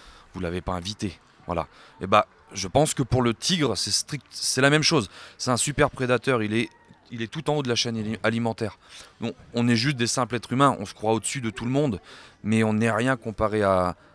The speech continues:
à ces animaux-là. On, les gens sont rentrés chez lui, il a juste fait son rôle. Son rôle de super prédateur. Bah ouais, forcément, hein, bah, il a tué des hommes. Euh, quand les rangers sont venus, ont voulu venir récupérer les corps, bah, il était allongé dessus, il grognait, impossible de récupérer les corps.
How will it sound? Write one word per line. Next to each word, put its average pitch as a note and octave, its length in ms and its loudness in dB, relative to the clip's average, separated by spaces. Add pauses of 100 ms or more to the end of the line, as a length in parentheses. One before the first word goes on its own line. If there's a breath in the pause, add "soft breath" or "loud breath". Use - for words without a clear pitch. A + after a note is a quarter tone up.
(140)
à G2 60 -6
ces G#2 220 -2
animaux-là. G#2+ 460 4 (280 loud breath)
On, A2+ 120 2 (320)
les A2+ 300 4
gens D#3 160 2
sont B2+ 180 2
rentrés B2+ 340 0
chez A#2 200 0
lui, C#3 300 -6
il G#2+ 120 0
a G#2+ 80 6
juste A2+ 320 -2
fait A#2 120 -4
son A2 200 -6
rôle. F#2+ 220 -4 (340 soft breath)
Son A2+ 160 -2
rôle A#2 160 4
de A2+ 80 2
super A2+ 340 0
prédateur. G2 460 0 (360 loud breath)
Bah F#2+ 80 6
ouais, B2+ 100 8
forcément, B2+ 540 4
hein, B2+ 100 0
bah, G2 180 2
il G2+ 160 0
a G2+ 60 0
tué G#2+ 160 -4
des G2 180 -2
hommes. C#3 200 4 (400 loud breath)
Euh, G2 120 2
quand A#2+ 160 0
les A2 120 2
rangers A2 360 2
sont A2+ 160 -4
venus, G#2 200 -2 (160)
ont G#2+ 260 2
voulu G#2+ 260 -2
venir A2 280 0
récupérer G2+ 480 0
les G2 100 2
corps, C3+ 240 0
bah, A#2+ 100 0
il G#2+ 80 0
était G#2 140 -2
allongé G#2+ 300 2
dessus, - 180 -6
il C#3 60 -4
grognait, A2+ 340 0
impossible G#2+ 380 -6
de G#2+ 40 -2
récupérer G#2 360 -6
les G2+ 100 -6
corps. D#2 180 -10